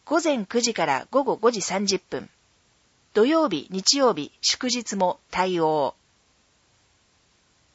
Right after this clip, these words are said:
ワクチンの安全性や有効性などに関する相談。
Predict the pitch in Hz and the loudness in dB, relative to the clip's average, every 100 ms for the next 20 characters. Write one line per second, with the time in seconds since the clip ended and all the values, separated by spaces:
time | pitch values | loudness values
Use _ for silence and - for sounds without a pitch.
0 | _ _ _ _ _ _ _ - 330 - | _ _ _ _ _ _ _ 2 2 2
1 | - 294 220 160 - 233 254 247 240 - | 0 0 0 0 2 0 2 0 0 2
2 | 226 220 202 220 285 - 285 277 277 269 | 4 4 4 2 -2 0 -2 0 0 0
3 | 262 226 143 - - 202 - 165 135 - | 0 -2 -4 -6 -8 -6 -6 -4 -4 -2
4 | 147 143 139 120 | 0 0 -2 -2